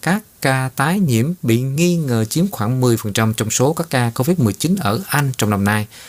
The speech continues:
sau khi cơ quan an ninh y tế của Anh thay đổi cách tính toán dữ liệu covid mười chín. Các nhà quản lý của Hoa Kỳ đang xem xét việc phê duyệt vaccine covid mười chín đầu tiên cho trẻ em dưới năm tuổi khi Pfizer và BioNTech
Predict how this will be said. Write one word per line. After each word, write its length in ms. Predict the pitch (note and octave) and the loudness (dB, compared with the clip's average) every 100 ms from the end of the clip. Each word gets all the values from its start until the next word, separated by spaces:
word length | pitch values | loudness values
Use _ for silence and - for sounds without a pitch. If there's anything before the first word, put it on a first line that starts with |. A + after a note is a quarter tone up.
| - - | -20 -4
sau 160 | A#2+ | -4
khi 160 | A2+ A#2+ | 0 -2
cơ 180 | A#2+ A2+ | 0 0
quan 180 | A#2+ A#2 | 0 -2
an 280 | - B2 B2 | -2 0 2
ninh 180 | B2+ B2 - | 0 0 0
y 220 | C3+ C3 | 0 0
tế 280 | - D3 F#3+ | 0 -2 0
của 140 | B2 | -4
Anh 260 | - A2 A2 | 0 0 0
thay 260 | - B2+ | -2 -2
đổi 180 | B2 F#2 | 0 -2
cách 200 | G2 E3 - | -2 -4 -4
tính 280 | - D#3+ G3 G#3+ - | -2 0 0 -2 -2
toán 340 | D3 F3 B3 - - | 2 2 -2 -8 -2
dữ 200 | A2+ A#2 | 0 2
liệu 240 | B2+ G2 | 0 0
covid 300 | G2 A2 C#3+ | 0 0 -2
mười 100 | B2+ | -2
chín. 200 | F2+ - F3 - _ _ - _ _ - - - - - - _ - - | -2 -2 -2 -12 _ _ -20 _ _ -20 -20 -20 -20 -20 -20 _ -14 -4
Các 260 | A#3+ B3 | -4 -2
nhà 200 | D#3 D3 D3 | -2 -2 0
quản 240 | C3 D3 | -2 0
lý 220 | E3 G#3 | 0 -2
của 140 | A#3 E3 | -2 -2
Hoa 200 | E3+ E3 E3 | 0 -2 -2
Kỳ 220 | D3 C3+ A#2 - | -2 0 -2 0
đang 240 | B2 B2+ | 2 2
xem 200 | - B2 | 0 0
xét 280 | A#2+ F3+ F#3+ | 0 -2 0
việc 160 | A#2+ - | -2 -2
phê 340 | - E3 D3+ A2+ | 0 0 0 0
duyệt 220 | A2 A2 - | 0 0 -4
vaccine 520 | C3 E3+ A3 - C3+ | -2 0 0 0 -2
covid 220 | C3+ F3 | 0 0
mười 140 | E3 A#2+ | 0 0
chín 240 | C3 F3 | 0 0
đầu 240 | D#3 C3 C3 | 2 0 0
tiên 180 | D#3+ | -2
cho 100 | D3 C#3 | -2 -2
trẻ 140 | A#2+ | -2
em 260 | C3 C3+ B2 | 0 0 0
dưới 240 | C#3 F#3+ | 2 2
năm 300 | F#3+ C3 C3 | 2 2 2
tuổi 240 | A#2+ G2 B2 - | 2 0 0 -6
khi 140 | - A2+ | 0 0
Pfizer 520 | - B2+ B2 - G2+ | 2 0 0 0 0
và 160 | F#2+ | 0
BioNTech 540 | G2 A2+ A2 A2 D#3 | -2 0 0 0 -2